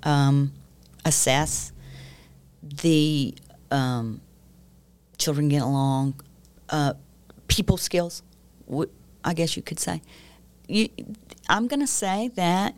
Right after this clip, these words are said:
we're gonna have problems, and we're gonna see,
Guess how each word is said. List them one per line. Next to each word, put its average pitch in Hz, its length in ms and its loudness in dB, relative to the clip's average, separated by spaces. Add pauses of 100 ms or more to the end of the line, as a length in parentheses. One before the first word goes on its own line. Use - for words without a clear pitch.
(120)
we're 190 120 -2
gonna 202 180 2
have 214 220 -2
problems, 170 680 0
and 170 260 -2 (260)
we're 208 140 4
gonna 262 200 2
see, - 600 0